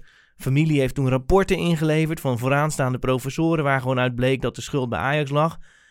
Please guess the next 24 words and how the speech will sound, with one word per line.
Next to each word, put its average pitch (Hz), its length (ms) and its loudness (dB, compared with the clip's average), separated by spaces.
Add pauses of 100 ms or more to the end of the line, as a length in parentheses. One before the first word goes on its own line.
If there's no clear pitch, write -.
(240)
Helemaal, 170 560 2
hebben 139 320 -2
ze 139 60 -2
het 131 100 -2
helemaal, 156 240 2
heeft 147 240 -2
Ajax 139 200 0
het 131 100 -2
helemaal 156 280 0
aan 185 220 2
laten 175 260 2
komen 160 300 2
op 135 120 0
een 143 100 0
arbitragezaak. 160 960 2
En 139 100 -2
de 123 180 0
dag 156 280 2
dat - 180 -2
ze 160 80 -4
een 147 140 -4
verweerschrift 151 680 2
moesten 143 280 -4
indienen, 185 600 0